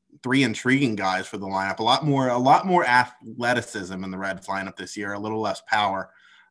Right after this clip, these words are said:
Uh, but they might be able to push the, the envelope a little bit on the, the base pass. And, you know, you're gr-, you're a great American. Anyone, anyone's gonna be a threat at the plate. So, uh, twenty percent.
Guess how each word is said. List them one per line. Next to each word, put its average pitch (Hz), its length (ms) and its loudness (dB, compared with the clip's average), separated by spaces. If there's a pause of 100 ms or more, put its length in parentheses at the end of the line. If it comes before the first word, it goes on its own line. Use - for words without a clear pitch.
Uh, - 280 -14
but - 100 -16
they 139 80 2
might 147 180 6
be 160 60 0
able 139 100 2
to 123 60 0
push - 300 -4
the, 117 540 -2 (140)
the 107 80 -4
envelope 104 460 -2
a - 20 -6
little 95 160 -6
bit 98 140 -6
on 95 180 -2
the, 95 300 -4
the 101 100 -8
base 101 240 -8
pass. 101 460 -4
And, 92 280 -10
you 85 60 -20
know, 87 140 -20
you're 87 140 -16
gr-, 104 200 -10
you're 110 260 -4
a 101 60 -10
great 110 220 -2
American. 101 360 -4
Anyone, 95 460 -6 (540)
anyone's 127 640 2
gonna 107 140 -4
be 104 100 -4
a 98 60 -4
threat 101 220 -6
at 95 80 -12
the 95 60 -20
plate. 95 360 -10
So, - 160 -20 (600)
uh, 175 100 -4
twenty 147 240 0
percent. 98 360 -6